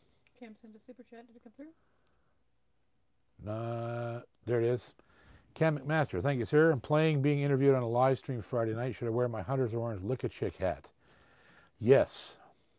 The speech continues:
Speaker 2: And I would try to have a small bucket of the actual chicken there at hand so that you can, <laughs> so that you can, like,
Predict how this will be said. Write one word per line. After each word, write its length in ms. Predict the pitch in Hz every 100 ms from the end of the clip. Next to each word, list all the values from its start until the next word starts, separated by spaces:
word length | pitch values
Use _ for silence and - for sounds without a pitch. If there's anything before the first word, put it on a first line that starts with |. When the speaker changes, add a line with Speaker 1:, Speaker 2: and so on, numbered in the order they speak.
| _
Speaker 2:
And 120 | 110
I 80 | 117
would 240 | 123 117 -
try 220 | 139 139
to 100 | 104
have 320 | 107 143 117
a 80 | 92
small 340 | - 123 123
bucket 380 | 95 123 120 113
of 140 | 107
the 140 | 101 107
actual 340 | 113 - 98
chicken 400 | - 139 - 95
there 280 | 95 98 90
at 80 | 80
hand 400 | 113 117 135 139 - _ _ - - - _
so 200 | - 113
that 160 | 117 110
you 120 | 117
can, 280 | 123 104 82 -
<laughs> 140 | _
so 220 | - 156
that 200 | 143 147
you 140 | 127 131
can, 260 | 120 110
like, 180 | 107 107